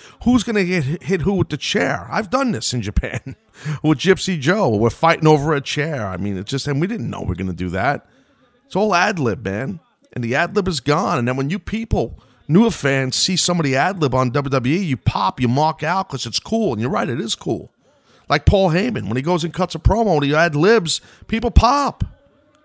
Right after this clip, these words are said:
Man, everybody used to ad lib back in the day. We were allowed to exempt-, exemplify our talents. Now it's, it's,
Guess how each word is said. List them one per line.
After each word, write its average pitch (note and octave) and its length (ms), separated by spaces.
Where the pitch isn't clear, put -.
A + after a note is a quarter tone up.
Man, - 280
everybody A#2 340
used G2+ 200
to A2+ 60
ad G#2 200
lib G#2 240
back B2 240
in G#2+ 60
the F#2+ 60
day. G3 440
We C#3+ 140
were D3 60
allowed D3+ 320
to E3+ 100
exempt-, D#3 460
exemplify D#3+ 600
our F#3 120
talents. - 760
Now D3+ 300
it's, - 320
it's, - 340